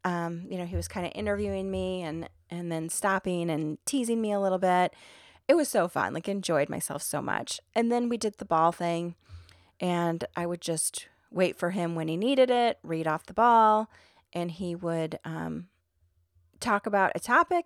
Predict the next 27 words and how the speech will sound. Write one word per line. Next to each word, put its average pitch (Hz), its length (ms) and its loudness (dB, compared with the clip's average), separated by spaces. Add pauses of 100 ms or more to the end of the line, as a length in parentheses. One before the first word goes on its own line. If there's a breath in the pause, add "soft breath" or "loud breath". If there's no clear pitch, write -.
that 196 300 2
he 190 160 -6
was 180 160 -6
completely 233 440 -2
unprepared 233 480 -2
for, 233 380 2 (380 loud breath)
and 269 100 2
it 233 80 2
was 220 160 -4
fun 226 420 0
and 196 160 -8
funny, 175 460 -4 (380 soft breath)
and 180 100 -2
it - 80 -2
was - 160 -4
a - 40 -6
great - 280 -2
night. 135 360 -4 (300)
And 214 140 2
then 220 160 0
after 202 420 -2
the 202 100 -4
show, 240 520 0 (340 soft breath)
his 190 380 -2
other 196 580 4
producer, 185 920 -2 (1200)
um, 160 500 -4